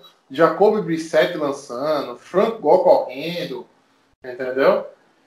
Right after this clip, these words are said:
É, ele saía na frente e depois os times faziam os ajustes, né?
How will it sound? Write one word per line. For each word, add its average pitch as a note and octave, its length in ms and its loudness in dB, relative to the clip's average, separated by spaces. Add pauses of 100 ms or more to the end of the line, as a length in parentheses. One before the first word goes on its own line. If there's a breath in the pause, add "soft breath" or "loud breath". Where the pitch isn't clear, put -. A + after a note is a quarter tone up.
(160)
É, D#3 800 0
ele D#3+ 140 -10
saía F#3 380 2
na C4+ 140 2
frente B3 500 -4
e A3 40 -10
depois C#4 520 4
os C#4 160 -6
times A#3 380 -12
faziam F#3 440 -2
os F#3 100 -6
ajustes, E3 800 -4
né? F#3+ 300 -8